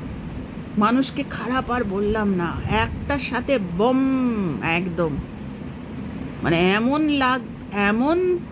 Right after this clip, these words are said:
প্রার্থনা লাগবে না, হবে না মানে কারুর কারুর আছে না যে প্রা-, এমন নিজের জন্য হয়তো করছে না, সে অন্যের জন্য করছে, তার কাছে আসছে, "একটু করো না গো আমার জন্য প্রার্থনা।" বুঝে গেছে মানুষ,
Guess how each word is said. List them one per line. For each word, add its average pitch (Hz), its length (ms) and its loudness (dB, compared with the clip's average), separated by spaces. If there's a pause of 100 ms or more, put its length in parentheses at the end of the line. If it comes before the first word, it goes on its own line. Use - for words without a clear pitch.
(100)
প্রার্থনা 262 680 2
লাগবে 202 600 2
না, 220 300 0 (1200)
হবে 226 320 6
না 269 120 2
মানে 302 280 0 (1900)
কারুর 247 300 4
কারুর 311 260 2
আছে 262 380 -2
না 262 160 0 (120)
যে 285 140 -2
প্রা-, - 580 -2
এমন 320 340 6
নিজের 294 260 2
জন্য 392 200 2
হয়তো 392 220 0
করছে 294 360 -4
না, 208 120 -4 (100)
সে - 140 0
অন্যের 269 240 4
জন্য 294 260 0
করছে, - 320 -6 (380)
তার 254 120 4
কাছে 285 220 -2
আসছে, - 320 -2
"একটু - 400 -4
করো 220 220 2
না 247 140 2
গো 226 80 0
আমার 220 260 -2
জন্য 247 240 -2
প্রার্থনা।" 233 380 -4
বুঝে 269 280 2
গেছে 240 220 -2
মানুষ, 180 280 -2